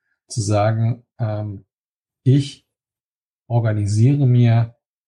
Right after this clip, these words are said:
das m-, bestmögliche Management, ähm,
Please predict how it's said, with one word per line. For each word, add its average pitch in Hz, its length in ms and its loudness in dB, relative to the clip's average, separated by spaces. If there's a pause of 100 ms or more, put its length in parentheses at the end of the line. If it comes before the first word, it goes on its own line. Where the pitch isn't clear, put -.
(140)
das - 460 -10
m-, 104 460 -6 (100)
bestmögliche 117 1000 0
Management, 104 800 -2 (840)
ähm, 104 460 -4